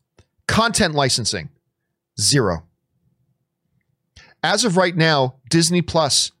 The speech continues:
does not license any content. Disney Plus,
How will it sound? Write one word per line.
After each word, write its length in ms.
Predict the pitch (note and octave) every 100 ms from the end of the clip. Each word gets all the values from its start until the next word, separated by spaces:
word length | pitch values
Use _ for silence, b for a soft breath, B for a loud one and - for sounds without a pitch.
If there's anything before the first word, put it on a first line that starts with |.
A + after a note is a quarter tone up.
| -
does 180 | C#3+
not 300 | C#3+ D3+ C#3+ _ -
license 640 | B2 D3 D#3+ C3+ A#2 - -
any 180 | C#3+ C#3
content. 460 | C#3 C3 - G2 - _ _ _ _ _ _ _ _ _ _ _ _ _ _ _ B B B -
Disney 420 | A#2+ G3 A3 A3
Plus, 580 | F#3 - G#3+ D3+ - -